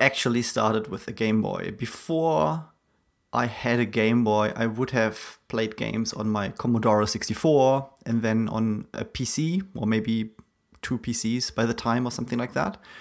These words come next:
But the, um, Game Boy was my first Nintendo console, actually. I never had, like, an N E S or something like that before.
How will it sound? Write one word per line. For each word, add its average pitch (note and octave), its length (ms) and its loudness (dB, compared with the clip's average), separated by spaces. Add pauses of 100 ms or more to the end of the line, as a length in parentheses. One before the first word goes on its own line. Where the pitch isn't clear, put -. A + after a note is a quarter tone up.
(440)
But A#2 220 0
the, A#2+ 520 2
um, G#2+ 360 0 (100)
Game C3 260 4
Boy A#2+ 400 4
was A2 240 -2
my G#2+ 80 0
first - 720 -2 (720)
Nintendo B2+ 680 4
console, A2 720 0
actually. - 560 -6
I A2+ 120 -2
never A#2 240 2
had, A2 260 2
like, G#2 320 -2 (360)
an - 100 -8
N G#2+ 140 -2
E G#2 120 0
S G2+ 260 -2
or G#2 60 -4
something - 320 -8
like - 140 -10
that - 200 -8
before. - 380 -10